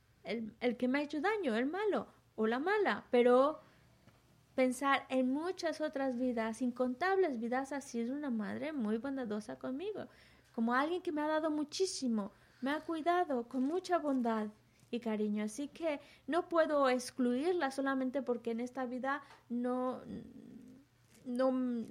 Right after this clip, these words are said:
no es mi persona favorita. Pero además también recordemos que si en esta vida, eh, yo he cre-,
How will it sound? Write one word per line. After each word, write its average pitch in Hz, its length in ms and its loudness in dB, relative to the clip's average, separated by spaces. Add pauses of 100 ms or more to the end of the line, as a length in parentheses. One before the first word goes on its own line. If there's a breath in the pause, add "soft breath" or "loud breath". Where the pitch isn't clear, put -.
(180)
no 269 240 0
es 269 180 -4
mi 269 160 0
persona 269 460 0
favorita. 302 640 -4 (360 loud breath)
Pero 277 160 4
además 269 380 4
también 320 300 0
recordemos 277 760 2 (920)
que 220 100 4
si 226 140 2
en 233 120 4
esta 330 300 4
vida, 240 560 0 (380 loud breath)
eh, 220 480 0 (100)
yo 285 140 0
he 320 100 0
cre-, 277 160 -12